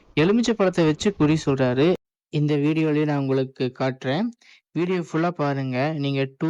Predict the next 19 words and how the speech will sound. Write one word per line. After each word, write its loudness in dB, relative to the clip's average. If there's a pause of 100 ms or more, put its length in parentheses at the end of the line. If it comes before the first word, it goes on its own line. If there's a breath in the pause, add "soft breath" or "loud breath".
வீலர் 0
or -2
ஃபோர் -2
வீலர் 0
வச்சிருந்தாலும் -2
பரவாயில்ல, 0 (160)
கோயில் -2
பக்கத்திலேயே -2 (100)
பார்க்கிங் -2
ஏரியா 0
இருக்கு, -4 (540 soft breath)
அதையும் 0
நான் 0
உங்களுக்கு -2 (160)
நான் -4
ஷோ -2
பண்றேன். -2
நீங்களே 0
பாருங்க, -2